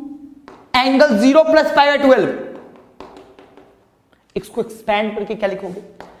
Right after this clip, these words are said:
वीआर is equals to two upon root two, यानी कि ये तो आ जाएगा root two sin omega t plus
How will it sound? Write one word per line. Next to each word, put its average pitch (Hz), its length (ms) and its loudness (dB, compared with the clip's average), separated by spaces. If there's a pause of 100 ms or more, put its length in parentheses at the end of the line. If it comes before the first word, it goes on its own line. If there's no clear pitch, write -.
(360)
वीआर 233 460 0
is 185 180 -6
equals 139 360 -6
to 185 80 -10 (300)
two 254 160 4
upon 240 360 2
root 233 200 -2
two, 240 120 -2
यानी 226 240 2
कि 233 120 -4
ये 226 140 2
तो 226 140 0
आ 220 100 2
जाएगा 220 180 2
root 208 300 0
two 226 80 -10 (1600)
sin 143 960 -6 (640)
omega 165 420 2 (220)
t 139 100 -8 (520)
plus 156 360 -4